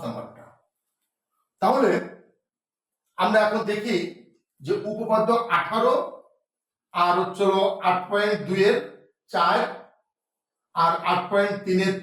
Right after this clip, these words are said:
তিন আর পাঁচ, আট পয়েন্ট চার এর পাঁচ।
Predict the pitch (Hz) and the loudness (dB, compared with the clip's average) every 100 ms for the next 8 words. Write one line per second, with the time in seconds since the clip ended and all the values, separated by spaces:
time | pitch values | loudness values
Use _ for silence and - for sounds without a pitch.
0 | 185 185 185 202 196 170 170 - - - | 0 2 4 2 0 2 2 0 -6 -14
1 | _ _ _ _ _ _ _ _ _ _ | _ _ _ _ _ _ _ _ _ _
2 | _ _ _ - 170 170 196 196 196 - | _ _ _ -2 0 0 0 0 0 2
3 | 180 226 - - - 151 135 | 2 4 2 -2 -2 0 0